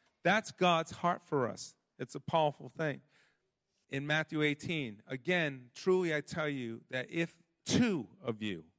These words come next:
on earth agree about anything they ask, it will be done for us by my Father in heaven."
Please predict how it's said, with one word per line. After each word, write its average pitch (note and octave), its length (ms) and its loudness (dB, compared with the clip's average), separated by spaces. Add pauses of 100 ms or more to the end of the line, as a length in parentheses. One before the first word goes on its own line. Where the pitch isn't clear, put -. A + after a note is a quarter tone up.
(600)
on C#3 180 0
earth C#3+ 240 0
agree C3+ 480 2
about C3 320 -2
anything C3 500 -4
they B2+ 160 -4
ask, A2+ 460 -6
it C#3 140 -6
will C3 140 0
be C3 140 -6
done C#3+ 240 -2
for B2+ 240 -6
us A#2 120 -6
by B2 160 -4
my A#2 160 -4
Father A#2+ 380 -2
in A2+ 80 -10
heaven." G#2 360 -6